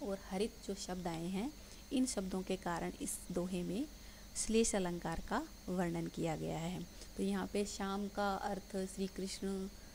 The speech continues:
काला रंग, दुख आदि अर्थ आए हैं।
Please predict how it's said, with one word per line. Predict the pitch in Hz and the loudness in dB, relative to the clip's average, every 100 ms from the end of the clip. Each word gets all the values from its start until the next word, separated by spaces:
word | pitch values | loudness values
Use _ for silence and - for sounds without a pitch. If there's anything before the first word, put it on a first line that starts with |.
| - - - - - - - - | -14 -14 -14 -14 -14 -14 -14 -6
काला | 190 190 196 | -2 0 0
रंग, | 190 185 185 196 202 - - - - - - - | 2 0 0 -4 -8 -14 -14 -16 -14 -14 -8 -2
दुख | 180 214 - - - - - - | 0 0 -4 -12 -12 -14 -14 2
आदि | 196 202 220 - - | 2 4 0 0 0
अर्थ | 208 - | 0 0
आए | 185 190 | 0 0
हैं। | 196 185 196 | 0 -2 -6